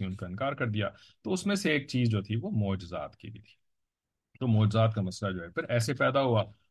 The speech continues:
और फिर यही मसला मुसलमानों में कैसे दाखिल हुआ कि ये जो है पूरी दुनिया में फैले हुए थे, तलवार के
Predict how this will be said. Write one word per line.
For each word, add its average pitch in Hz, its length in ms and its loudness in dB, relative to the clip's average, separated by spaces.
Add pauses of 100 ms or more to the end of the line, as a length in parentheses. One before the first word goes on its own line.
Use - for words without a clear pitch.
(140)
और 123 140 2
फिर 143 140 0
यही 123 320 6
मसला 143 520 2
मुसलमानों 113 720 2
में 175 140 0
कैसे 160 280 -4
दाखिल 143 360 2
हुआ 113 280 4 (760)
कि 135 80 4 (1080)
ये 101 260 -2
जो 95 140 -4
है 92 100 -2
पूरी 92 200 -4
दुनिया 120 300 -2
में 151 120 -6
फैले 139 300 0
हुए 147 160 0
थे, 127 300 -2
तलवार 107 440 2
के 123 140 0